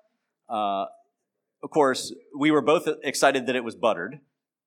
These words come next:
Uh, but ladyfinger microwave popcorn, ladyfinger corn is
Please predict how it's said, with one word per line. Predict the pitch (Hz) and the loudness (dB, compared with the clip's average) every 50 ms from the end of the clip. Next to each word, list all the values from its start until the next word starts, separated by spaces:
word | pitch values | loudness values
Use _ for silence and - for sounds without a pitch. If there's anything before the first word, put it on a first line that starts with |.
| _ _ _ _ _ _ _ _ _ | _ _ _ _ _ _ _ _ _
Uh, | 127 117 113 113 | -4 -2 0 0
but | 110 131 147 135 156 | 0 2 0 0 2
ladyfinger | 147 147 170 214 240 247 208 - - 160 135 127 127 117 | 2 2 2 2 2 -2 -4 -4 -4 -4 -4 -4 -4 -4
microwave | 117 120 127 - 127 117 110 107 - | -4 -4 -6 -4 -4 -6 -6 -6 -6
popcorn, | - 104 101 - - 117 107 107 | -6 -6 -6 -6 -6 -8 -8 -6
ladyfinger | 110 127 160 185 208 190 - - 156 143 127 127 113 | -2 -2 -2 -2 -2 -4 -6 -6 -4 -4 -4 -6 -6
corn | - - 117 107 101 104 110 123 - | -6 -8 -6 -4 -4 -4 -6 -6 -6
is | 117 113 110 110 110 - | -4 -4 -4 -4 -6 -10